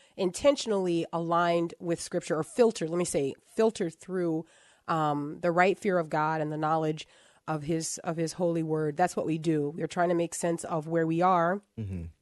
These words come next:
Speaker 1: and the time that we're living in, and, um, and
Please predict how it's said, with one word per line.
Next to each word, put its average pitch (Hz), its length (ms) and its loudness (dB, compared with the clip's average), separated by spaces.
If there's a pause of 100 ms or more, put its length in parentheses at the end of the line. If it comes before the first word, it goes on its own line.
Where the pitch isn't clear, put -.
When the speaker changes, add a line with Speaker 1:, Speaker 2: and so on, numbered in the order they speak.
(120)
Speaker 1:
and 180 120 6
the 170 60 2
time 170 260 0
that 160 140 0
we're 175 100 0
living 165 300 4
in, 156 240 0 (520)
and, 160 400 0
um, 151 380 -4 (300)
and 170 360 -2